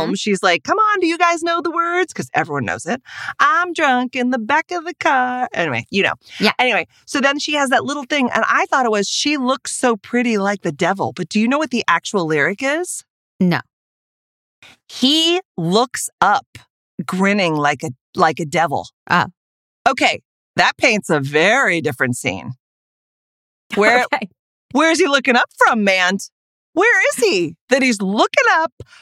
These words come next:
Speaker 1: Mm.
Speaker 2: grinning like a devil?
Speaker 1: Mm.
Speaker 2: I'm just
Speaker 1: Mm-hmm.
Speaker 2: gonna say, probably with a little shine on his stash. You know what I
Speaker 1: Oh,
Speaker 2: mean?
Speaker 1: wow.
Speaker 2: I'm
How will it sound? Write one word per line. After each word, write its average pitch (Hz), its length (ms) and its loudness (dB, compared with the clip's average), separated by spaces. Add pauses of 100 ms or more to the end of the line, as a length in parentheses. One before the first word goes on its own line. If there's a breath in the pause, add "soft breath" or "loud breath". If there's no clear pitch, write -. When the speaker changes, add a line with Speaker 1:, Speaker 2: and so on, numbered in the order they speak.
(140)
Speaker 1:
Mm. 226 160 0
Speaker 2:
grinning 220 680 2
like 269 280 2
a 269 60 4
devil? 143 460 0 (160)
Speaker 1:
Mm. 160 300 -2 (100)
Speaker 2:
I'm 175 180 2
just 240 140 -2
Speaker 1:
Mm-hmm. 180 80 2
Speaker 2:
gonna 440 160 2
say, 539 340 2
probably 262 300 2
with 262 180 -2
a 269 60 0
little 285 240 -2
shine 277 380 2
on 180 100 -2
his 160 160 -6
stash. 185 600 2
You 233 100 4
know 202 80 4
what 208 80 2
I 202 80 0
Speaker 1:
Oh, 196 40 -4
Speaker 2:
mean? 269 280 0 (260 loud breath)
Speaker 1:
wow. 143 280 2
Speaker 2:
I'm 339 160 2